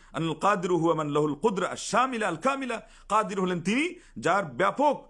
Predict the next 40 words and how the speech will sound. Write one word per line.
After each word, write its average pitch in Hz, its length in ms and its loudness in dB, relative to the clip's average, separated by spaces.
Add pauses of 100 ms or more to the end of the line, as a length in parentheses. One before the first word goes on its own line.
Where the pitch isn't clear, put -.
শক্তি 160 360 0
রয়েছে, 139 280 4
ক্ষমতা 123 340 -2
রয়েছে, 92 560 -4 (320)
সর্বব্যাপী 233 540 0
ক্ষমতা 185 340 2
যার। 127 180 -2 (240)
ওই 254 120 0
সর্বব্যাপী 240 540 0
ক্ষমতা 185 500 0 (180)
আপনি 190 240 0
এখন 185 200 0
এত 180 160 0
ঘুরে 170 300 4
পেঁচে 165 240 0
বলার 143 180 2
চেয়ে 175 140 -6
সর্বশক্তিমান, 190 680 0 (240)
এটা 147 140 0
একটা 156 120 0
ব্যাপক 202 300 2
শব্দে 202 240 0
বলা 185 180 4
হলো। 156 240 2 (180)
এখানে 185 240 0
সর্বব্যাপী, 160 840 0 (280)
সব 185 260 0
কিছুর 175 300 -2
উপরে 151 520 2 (240)
এবং 175 360 4 (100)
সর্ব, 170 500 0
মানে, 160 340 -2 (300)
প্রকৃতির 175 640 0 (160)
সব, 165 300 -2
সব 165 300 0
ধরনের 202 420 2
ক্ষমতাবানদের 165 640 0
উপরে 156 260 4
তিনি 185 180 -4
ক্ষমতাবান, 160 600 2